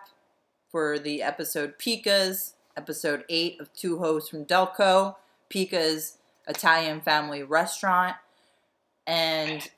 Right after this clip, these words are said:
uh, these are some of the recaps that I noted. And also, I, I think that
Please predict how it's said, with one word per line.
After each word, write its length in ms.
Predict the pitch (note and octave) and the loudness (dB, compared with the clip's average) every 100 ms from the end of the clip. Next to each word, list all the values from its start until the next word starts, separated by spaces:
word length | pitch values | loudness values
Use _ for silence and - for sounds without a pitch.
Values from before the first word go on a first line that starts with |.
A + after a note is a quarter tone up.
| - | -2
uh, 540 | D3 C#3+ D3 C#3+ C#3 D#3 | 4 6 6 4 2 -2
these 240 | F3 F3+ | -2 -2
are 100 | F#3 | -2
some 220 | E3 E3+ D#3 | -2 -2 -4
of 60 | |
the 120 | D3 | -6
recaps 640 | C#3 D3+ D3+ - C#3+ B2+ - | -4 -4 -4 0 2 2 -2
that 120 | C#3 | 0
I 120 | C3 | 0
noted. 580 | C#3 D3 D3 E3 F#3 F#3+ - - - _ _ - | -2 -4 -4 -2 -2 -4 -14 -20 -20 _ _ -4
And 580 | D#3 D#3 D3+ D3+ D3+ - - | 0 2 2 0 -4 -12 0
also, 800 | E3 E3+ F3 F#3+ F3 E3+ E3+ F3 - | 4 6 4 0 2 2 0 -4 -4
I, 680 | D3 D3 D3 D3 D3+ C#3+ D3+ _ _ _ _ _ _ _ - | 0 4 4 2 0 -4 -6 _ _ _ _ _ _ _ 0
I 140 | D3+ | 0
think 420 | D3+ E3 D3+ - - _ _ _ D3+ | 0 -10 -10 -16 -20 _ _ _ -4
that 600 | D3+ C#3+ C#3 C#3 C3+ | 2 4 4 2 -2